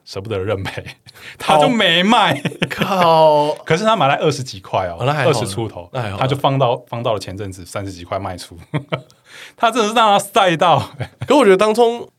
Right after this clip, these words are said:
Speaker 2: 你如果当冲一张两张还好，就你当冲，
Speaker 1: 哦，对啦，对啦。
Speaker 2: 你当冲金额是你可以直接
Speaker 1: 可以承-，承担的。
Speaker 2: 对，可以直接放下的金额。
Speaker 1: 对，
Speaker 2: 可是有些，我知道有些人当冲是，感觉是疯狗欸，
Speaker 1: 对。
Speaker 2: 一次就是一天就当冲二三十万这样子，
Speaker 1: 嗯。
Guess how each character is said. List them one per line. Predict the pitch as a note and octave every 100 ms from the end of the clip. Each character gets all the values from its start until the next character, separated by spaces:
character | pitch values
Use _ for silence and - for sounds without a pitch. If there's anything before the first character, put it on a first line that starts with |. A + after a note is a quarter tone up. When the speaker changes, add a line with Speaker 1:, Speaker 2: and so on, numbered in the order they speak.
| -
Speaker 2:
你 | E3
如 | A#3
果 | G3
当 | G3
冲 | G3+
一 | G3
张 | F#3+ E3+
两 | C3 G2+
张 | A#2+
还 | A2 F#2
好， | F2+ E2 - _ _ -
就 | A3
你 | F#3+
当 | F3+ F#3
冲， |
Speaker 1:
哦， |
对 | -
啦， | G3 -
对 | D3
啦。 |
Speaker 2:
你 |
当 | E3+ G#3+
冲 | A3+ F#3
金 | G3 F3
额 |
是 | D3 E3+
你 | G#2 F#2 - _
可 | -
以 | D3
直 | B2+
接 | F3 C3 A#2+
Speaker 1:
可 | C3
以 |
承-， | A#2+ C3+
承 | - G#2+ A2
担 | A2
的。 | G#2
Speaker 2:
对， | C#3
可 | F3
以 |
直 | D3
接 | C#3+
放 | D#3+ B2
下 | C#3
的 | G#2
金 | G2+ G2+
额。 |
Speaker 1:
对， | G2
Speaker 2:
可 |
是 | F#3
有 | D#3
些， | E3
我 |
知 | C#3+
道 | F3+
有 |
些 | C#3
人 | D3
当 | C3
冲 | C3 C3
是， | C3 C3 - _ _
感 | C3+
觉 | B2
是 | C#3+
疯 | C#3+ C3 C3+
狗 | C3+ F#2 C2+
欸， | F#2+
Speaker 1:
对。 | G#2 F2+ E2+ -
Speaker 2:
一 | D#3
次 | C#3 E3+
就 | D#3
是 | D#3 D3 -
一 | F3
天 | F3+ D#3+
就 |
当 | D#3+ D3
冲 | D3
二 | D3
三 | B2+ B2
十 | B2 G2+
万 | G#2+ F#2
这 | F#2+
样 | F#2 F#2
子， | F#2+
Speaker 1:
嗯。 | F#2 F2+ F2+